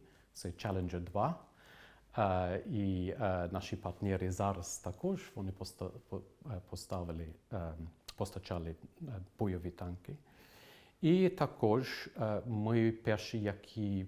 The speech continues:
постачали, е, крилаті ракети, е, великої давності, дальності. То, ем, і українські військові,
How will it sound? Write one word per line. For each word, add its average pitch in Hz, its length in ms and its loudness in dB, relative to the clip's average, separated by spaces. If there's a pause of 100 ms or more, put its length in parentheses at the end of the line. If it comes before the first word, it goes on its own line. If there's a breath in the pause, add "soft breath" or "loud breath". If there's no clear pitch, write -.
постачали, 92 840 -2 (340 loud breath)
е, 98 100 -4
крилаті 101 580 0
ракети, 110 720 -4 (180)
е, 98 220 0 (320)
великої 98 480 0 (300)
давності, 90 680 -2 (240)
дальності. 98 520 -2 (760 loud breath)
То, 117 340 6 (140)
ем, 113 500 2 (880 loud breath)
і 156 160 4
українські 151 840 8
військові, 110 720 0